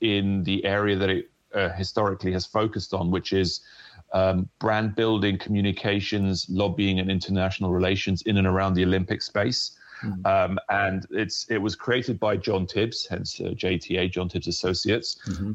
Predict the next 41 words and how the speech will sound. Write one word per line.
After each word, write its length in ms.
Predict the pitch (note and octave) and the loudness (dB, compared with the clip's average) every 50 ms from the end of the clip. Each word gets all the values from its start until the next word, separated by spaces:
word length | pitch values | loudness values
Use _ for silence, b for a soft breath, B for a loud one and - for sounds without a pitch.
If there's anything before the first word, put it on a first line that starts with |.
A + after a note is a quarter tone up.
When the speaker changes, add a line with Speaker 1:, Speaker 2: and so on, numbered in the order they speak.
| - | 0
Speaker 1:
Um, 460 | - G2 G2+ G2+ G2+ G2+ G2+ G#2 G2+ - - _ | 2 4 4 4 4 4 2 0 -2 -6 -8 _
and, 480 | - G2 G2+ G2 G2 G2+ G2+ F#2 - - - - | -2 0 0 0 0 0 -2 -4 -6 -8 -6 -2
uh, 380 | G2+ G2+ G2 G2 G2 G2 G2 - - | 2 4 4 6 6 4 4 2 -2
he's 180 | - A2 G2+ F#2 | -4 -4 -4 -4
very 300 | F2 G#2+ B2+ B2+ A#2+ A#2 | -2 0 2 2 4 4
well 200 | A2 A2 G#2 G2+ | 4 2 2 2
known 200 | G2+ G2+ G2+ G2 | 2 2 2 2
in 140 | G2 F#2+ F#2+ | 2 2 2
that 160 | G2 F#2+ F2 | 0 0 0
circle, 440 | - - - G#2+ G2+ G2+ - - G#2 | 0 0 0 2 0 0 -2 -4 -4
very 180 | F#2 G2+ G2 G2 | -2 0 0 2
well 160 | F#2 F#2+ F#2+ | 2 2 2
respected 460 | F#2+ F#2 - - A#2 A2+ G2+ - F#2+ | 0 -2 -2 -4 -4 -4 -4 -4 -6
in 80 | G2 F#2 | -4 -4
that 140 | F#2 F2 - | -4 -6 -6
circle. 540 | - - G2+ G2 F#2+ - - F#2 F#2 F2 B B B B B B B B - | -4 -4 -4 -4 -4 -4 -4 -6 -6 -6 B B B B B B B B -4
And 440 | - G#2+ A2 A2 A2 A2 A2+ G2+ - - - | -2 0 2 2 0 0 -2 -4 -8 -4 -2
I 80 | A#2+ | -2
did 160 | A#2+ A#2 G3+ G3+ | 0 0 0 0
a 60 | G3+ | 0
little 220 | G3 F#3+ G3 F#3+ | 2 2 0 0
bit 120 | D#3 E3+ D#3 | 0 0 0
of 100 | C3+ A2+ | 0 0
work 220 | A#2+ C3 C3 - | 0 0 0 0
with 140 | A#2+ A2+ - | -4 -4 -2
him, 320 | C3+ A#2 A2 A2 A2 - - _ _ | -2 -2 0 -2 -4 -8 -10 _ _
uh, 220 | - B2+ - A2+ - | -6 -4 -4 -4 -4
kind 160 | - C3 B2+ | -2 -2 -2
of 60 | A#2+ A2 | -2 0
almost 240 | A#2+ A#2+ A2+ G2+ A#2 | -2 -2 -2 0 -2
like 100 | A#2 G2+ | -2 -2
a 60 | G#2+ | -4
semi-internship 1120 | G2+ - - B2 A#2 A2+ A2+ - - A2 G#2+ G#2 - - G#2+ G#2 G2+ G2+ - - G2 F#2+ | -4 -2 -2 0 0 0 0 0 0 -2 -2 -2 -2 0 0 0 0 0 0 -2 -2 0
basis 340 | - G#2+ G#2 G2+ F#2 F2+ F2 | 0 0 0 0 0 -4 -6
before 380 | - - G2 - - A#2+ A#2 A2 | -4 -6 -4 -2 0 0 2 2
I 20 | |
went 240 | G#2 G#2+ G#2 G2 F#2 | 2 2 0 0 -2
to 480 | - G2 F#2+ F#2+ F#2 F#2 F#2+ F#2+ - - | -2 0 2 2 2 2 2 0 0 -2
the 80 | F2 F2+ | -4 -4
fifa 360 | - - G#2+ G2+ - G2 F#2 | -2 -2 -2 -2 0 0 2
Master. 480 | G2 G#2 G#2+ A2 A2 - - - - | 2 2 2 0 -2 -4 -6 -6 -6